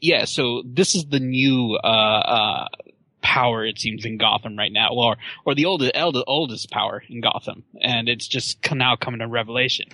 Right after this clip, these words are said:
So Batman, uh, is learning some new things, and it seems that one of these things is that what he thought may have been, uh,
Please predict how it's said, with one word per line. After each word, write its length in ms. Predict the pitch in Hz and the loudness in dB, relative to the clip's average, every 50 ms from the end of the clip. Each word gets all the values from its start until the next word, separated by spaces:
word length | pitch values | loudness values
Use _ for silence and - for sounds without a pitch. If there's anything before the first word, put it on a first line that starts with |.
| - - - - - - - _ | -18 -20 -20 -18 -18 -20 -20 _
So 220 | - - 135 127 | -2 2 2 2
Batman, 580 | 123 120 165 180 208 196 175 160 151 143 131 131 | 2 2 2 2 4 4 4 4 4 4 2 0
uh, 520 | - 113 123 120 117 113 110 113 110 107 - | 0 2 2 2 2 2 2 2 0 -2 0
is 360 | - 131 123 113 113 - - - | 0 0 2 2 0 -2 -2 0
learning 380 | - 139 143 147 151 143 135 123 | 2 4 4 6 6 4 4 2
some 160 | - 147 123 | 2 0 2
new 200 | 127 131 127 123 | 4 4 4 4
things, 600 | - - 139 123 110 107 104 104 104 110 107 - - | 2 2 2 2 2 0 -2 -4 -8 -10 -8 -4 0
and 300 | 113 120 117 113 117 117 | 0 2 2 0 0 -2
it 120 | 117 113 | -4 -4
seems 380 | - - 165 131 127 117 113 113 | 0 0 0 2 0 0 0 0
that 300 | 123 117 113 110 107 - - _ _ _ _ _ _ _ _ _ _ _ - | 2 4 4 2 2 0 -4 _ _ _ _ _ _ _ _ _ _ _ -10
one 300 | - 127 123 143 139 131 | -6 2 4 4 6 6
of 80 | 131 | 6
these 260 | 120 123 120 113 113 - | 6 6 4 4 4 2
things 320 | - 131 123 117 113 101 | 2 2 2 2 2 0
is 140 | 110 107 101 | -2 -4 -2
that 260 | 104 110 104 107 - | 0 0 0 0 -2
what 200 | - 113 117 110 | -2 -2 -2 -2
he 220 | - - 143 139 131 | -2 -2 -2 -2 -2
thought 460 | - - - - 120 113 110 104 107 | -2 -2 0 2 4 4 4 2 0
may 220 | 113 113 113 110 104 | -2 0 0 0 0
have 140 | 110 107 104 | -2 -4 -4
been, 260 | 107 117 113 110 110 | -2 -2 -2 -2 -2
uh, 440 | - - 113 110 107 107 113 101 113 | -2 -2 0 0 0 0 -2 -2 -4